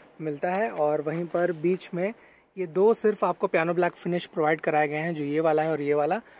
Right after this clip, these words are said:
और side as usual आपको dark, uh, grayish pattern में मिलता है। वहीं नीचे इस वेरिएंट में fog lamps missing है और सामने से look कुछ आप देख सकते हैं, इस प्रकार से दिखेगा।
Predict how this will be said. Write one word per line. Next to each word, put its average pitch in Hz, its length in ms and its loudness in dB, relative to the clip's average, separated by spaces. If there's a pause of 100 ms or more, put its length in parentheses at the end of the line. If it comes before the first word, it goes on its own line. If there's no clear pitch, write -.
(220)
और 151 80 -6
side 165 380 0
as 156 300 -4
usual 180 220 -2
आपको 175 500 -4 (400)
dark, 165 580 0
uh, 156 240 2
grayish 156 400 0
pattern 156 360 -6
में 156 100 -6
मिलता 135 300 -10
है। 180 100 -2
वहीं 165 220 -2
नीचे 165 360 -4
इस 180 300 -6
वेरिएंट 156 240 0
में 180 120 -2
fog 143 260 0
lamps 156 380 -2
missing 170 320 -6
है 208 120 -2 (920)
और 165 500 0 (260)
सामने 180 500 -2
से 202 100 -2
look 190 200 2
कुछ 190 180 0
आप 170 120 2
देख 160 160 4
सकते 165 300 -6
हैं, 180 180 -4
इस 156 100 -8
प्रकार 156 320 -2
से 151 140 -10
दिखेगा। 151 460 -4